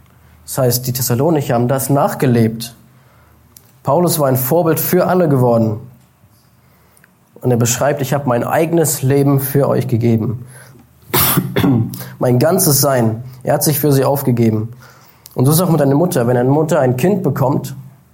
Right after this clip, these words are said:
dann geht ihr Leben nicht einfach so weiter.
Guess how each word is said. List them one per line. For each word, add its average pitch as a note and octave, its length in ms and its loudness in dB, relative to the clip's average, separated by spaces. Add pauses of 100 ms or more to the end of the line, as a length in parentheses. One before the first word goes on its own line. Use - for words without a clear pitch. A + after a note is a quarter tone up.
(680)
dann A#2+ 120 0
geht C#3 160 0
ihr C#3+ 60 2
Leben C#3+ 220 2
nicht B2+ 160 2
einfach A#2 200 0
so A#2 160 0
weiter. B2 380 -2